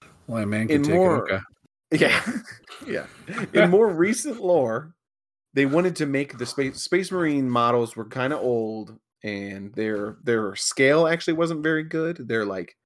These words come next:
Speaker 2: they had, like, really big heads. Like, if you actually, they looked okay,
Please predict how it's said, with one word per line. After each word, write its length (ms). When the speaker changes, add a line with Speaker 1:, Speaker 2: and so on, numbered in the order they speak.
Speaker 2:
they 80
had, 120
like, 140
really 300
big 260
heads. 460
Like, 140
if 100
you 100
actually, 280
they 120
looked 220
okay, 460